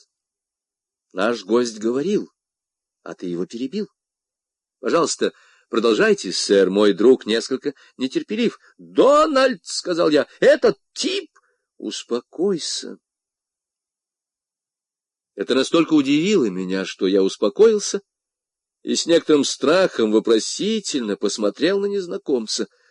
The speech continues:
вытащенного из родной ему темноты на свет нашего костра. «Пожалуйста, поймите меня. Я не виноват, что родился вампиром. Не повезло. У меня мало друзей, но мне необходимо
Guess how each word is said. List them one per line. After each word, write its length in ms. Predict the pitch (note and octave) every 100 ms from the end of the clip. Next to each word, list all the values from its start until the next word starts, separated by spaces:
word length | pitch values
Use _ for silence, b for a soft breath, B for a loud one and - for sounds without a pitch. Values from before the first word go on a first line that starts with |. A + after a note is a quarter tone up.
| _ -
вытащенного 800 | F#2+ A#2+ D3 B2+ - A#2+ A#2 A2
из 140 | G2
родной 380 | G#2 G2 G#2+ C#3+
ему 200 | A#2 G2
темноты 640 | - G2+ G2 G2 - B2+
на 120 | B2+ F2+
свет 340 | - G#2+ -
нашего 340 | G2+ C3 C3+ C3+
костра. 520 | C#3+ - C3 A#2 - _ _ _ _ _ _ _ _ _ _ _
«Пожалуйста, 600 | - G2 D#3+ D#3 - A2
поймите 640 | - A#2+ C3+ F#3+ E3+ A2
меня. 340 | A2+ A2 F#2+ - _ _ _ _ _
Я 180 | - -
не 140 | G#3 G#3
виноват, 460 | G#3+ A3 G#3 G3
что 220 | - - A#3
родился 540 | G#3+ G3 D#3 - C3+
вампиром. 560 | B2 A#2 - A2+ G2+ G2+ _ _
Не 120 | D4+ C#4+
повезло. 680 | C4 F#3+ C3+ A2 G#2 G#2 - _ _ -
У 60 |
меня 240 | B3 A#3+ E3+
мало 300 | C#4 A3+ E3+
друзей, 580 | D3 D3 G3 A3+ D#3+
но 300 | C#3 F3+ F3 b b b
мне 340 | F3+ A3 A3
необходимо 800 | G#3+ A#3+ A#3+ - C4+ A#3+ F#3 B2